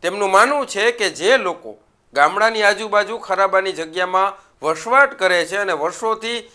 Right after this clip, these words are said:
ત્યાં સ્થાયી છે, તેમને પણ આ યોજનામાં સામેલ કરવા જોઈએ અને તેમને સામેલ કરવામાં આવે. મધર્સ ફાઉન્ડેશન દ્વારા આજે જામનગર કલેક્ટર કચેરી ખાતે ગામડામાં મકાન રેગ્યુલાઇઝ કરવાની ત્રણસો સાઠ અરજીઓ જિલ્લા કલેક્ટરને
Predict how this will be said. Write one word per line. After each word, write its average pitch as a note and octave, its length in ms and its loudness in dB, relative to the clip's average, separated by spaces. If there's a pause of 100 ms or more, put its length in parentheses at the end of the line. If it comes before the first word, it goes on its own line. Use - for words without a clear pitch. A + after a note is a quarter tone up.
(120)
ત્યાં G3 200 -4
સ્થાયી A3 440 -2
છે, G#2+ 180 -16 (580)
તેમને B3+ 320 2
પણ C4+ 200 0
આ A3+ 160 0
યોજનામાં G3+ 560 -2 (300)
સામેલ F3 420 0
કરવા C#3+ 340 -2
જોઈએ E3 340 -10
અને D#3 180 -8
તેમને E3+ 280 -10
સામેલ F#3+ 440 -6
કરવામાં G#2 520 -10
આવે. - 180 -20 (640)
મધર્સ A#3 360 4
ફાઉન્ડેશન A3 600 2
દ્વારા F#3 300 4
આજે F#3+ 220 2
જામનગર G3+ 500 -4
કલેક્ટર F3+ 420 -6
કચેરી D#3 400 -8
ખાતે D#3 500 -6 (240)
ગામડામાં D3+ 840 2 (200)
મકાન D#3 500 0
રેગ્યુલાઇઝ D#3 600 -4
કરવાની C3+ 460 -6
ત્રણસો C3+ 460 -14
સાઠ E3+ 400 -10
અરજીઓ A2+ 420 -14
જિલ્લા C3 340 -10
કલેક્ટરને G#2+ 680 -20